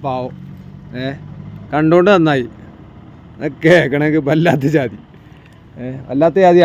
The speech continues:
ആമയായിപ്പോയി. ഉം. ആമ അടങ്ങി നിക്കണില്ലല്ലോ, ആമ പായ തന്നെയാണ്. ഇവിടെ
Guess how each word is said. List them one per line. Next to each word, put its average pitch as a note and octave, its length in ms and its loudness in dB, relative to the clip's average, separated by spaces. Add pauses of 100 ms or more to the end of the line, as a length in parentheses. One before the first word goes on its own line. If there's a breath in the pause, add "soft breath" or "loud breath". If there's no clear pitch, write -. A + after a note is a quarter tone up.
ആമയായിപ്പോയി. C#3 480 -2 (500)
ഉം. C#3+ 140 -8 (1040)
ആമ G3+ 280 2 (120)
അടങ്ങി G3+ 280 2
നിക്കണില്ലല്ലോ, G3 500 2 (140)
ആമ F#3 180 2 (140)
പായ F#3 320 4
തന്നെയാണ്. F3 280 -4 (760)
ഇവിടെ B3 160 0